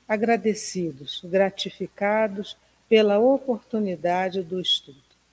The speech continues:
Obrigada, divino amigo, que as suas bênçãos nos acompanhem, com a permissão de Deus, nosso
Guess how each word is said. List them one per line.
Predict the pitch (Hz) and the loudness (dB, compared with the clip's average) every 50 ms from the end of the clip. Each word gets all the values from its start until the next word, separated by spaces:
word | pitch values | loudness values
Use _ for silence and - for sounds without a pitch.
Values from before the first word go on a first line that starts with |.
| _ _ _ _ _ _ _ _ _ _ _ _ _ - | _ _ _ _ _ _ _ _ _ _ _ _ _ -2
Obrigada, | 185 185 175 190 190 160 185 180 180 165 170 170 | 0 0 2 2 2 4 4 4 4 2 0 -4
divino | 151 170 139 170 175 165 170 | -6 -6 -6 -6 -6 -4 -4
amigo, | 165 170 190 220 240 262 269 240 233 254 262 269 262 - _ _ _ _ _ _ _ _ | -4 -2 0 2 2 2 2 0 -2 -2 -4 -4 -4 -8 _ _ _ _ _ _ _ _
que | - | 0
as | 277 269 | 0 0
suas | 269 - 269 262 247 208 208 | 0 2 2 2 2 2 0
bênçãos | 185 196 190 190 196 190 - - 208 170 165 | 0 0 0 0 0 -4 -4 -6 -10 -8 -6
nos | 180 180 180 165 - | -6 -6 -6 -6 -6
acompanhem, | 170 - - 180 180 151 - - 190 196 208 214 220 220 220 214 214 208 208 _ _ _ _ _ _ | -8 -8 -8 -14 -16 -14 -8 -6 -6 -4 -4 -4 -4 -4 -4 -4 -4 -6 -8 _ _ _ _ _ _
com | - 233 | -4 -4
a | |
permissão | 226 233 226 202 185 202 196 - - - 185 180 180 | -2 0 0 0 0 0 -4 -4 -6 -6 -6 -6 -6
de | 165 185 | -6 -8
Deus, | 160 156 165 160 160 156 - | -8 -6 -6 -6 -6 -6 -8
nosso | 175 165 156 - - - | -12 -12 -16 -16 -20 -20